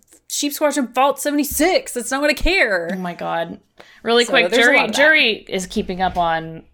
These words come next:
Speaker 2: QAnon for us and said, "I
Speaker 1: Oh,
Speaker 2: saw a
Speaker 1: no.
Speaker 2: post on Reddit where a girl's mom and aunts kidnapped her to try and brainwash her into QAnon.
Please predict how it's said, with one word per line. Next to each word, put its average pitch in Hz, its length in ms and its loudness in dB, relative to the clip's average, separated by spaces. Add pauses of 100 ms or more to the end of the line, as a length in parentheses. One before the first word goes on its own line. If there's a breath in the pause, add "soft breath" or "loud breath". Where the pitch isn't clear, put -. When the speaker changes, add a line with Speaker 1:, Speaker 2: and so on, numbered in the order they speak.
(140)
Speaker 2:
QAnon 170 460 -2
for 226 420 2
us 175 360 2
and 185 220 -6
said, 185 280 2
"I 190 80 2
Speaker 1:
Oh, - 40 -2
Speaker 2:
saw 247 240 4
a - 20 6
Speaker 1:
no. 226 60 -6
Speaker 2:
post 240 280 0
on 196 120 -2
Reddit 185 360 0 (340 loud breath)
where 202 120 2
a 190 60 0
girl's 220 280 4
mom 208 300 2
and 190 80 -6
aunts 226 300 2
kidnapped 254 460 0
her 170 160 0
to 180 120 -8
try 196 160 0
and 190 120 -2
brainwash 262 520 2
her 262 100 0
into 233 160 0
QAnon. 175 680 -2